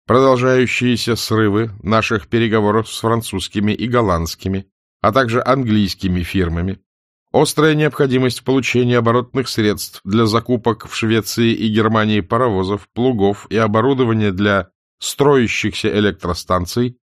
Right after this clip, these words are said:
выдвигают этот вопрос в число первостепенных.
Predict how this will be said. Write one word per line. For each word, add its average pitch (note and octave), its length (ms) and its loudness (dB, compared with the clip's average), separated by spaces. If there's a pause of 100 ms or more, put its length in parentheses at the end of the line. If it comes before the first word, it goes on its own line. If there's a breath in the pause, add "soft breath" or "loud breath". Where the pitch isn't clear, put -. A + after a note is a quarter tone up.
(220)
выдвигают C3+ 680 2
этот C3+ 300 -2
вопрос C#3+ 400 0
в - 80 -12
число A#2+ 480 0
первостепенных. G#2+ 1080 -4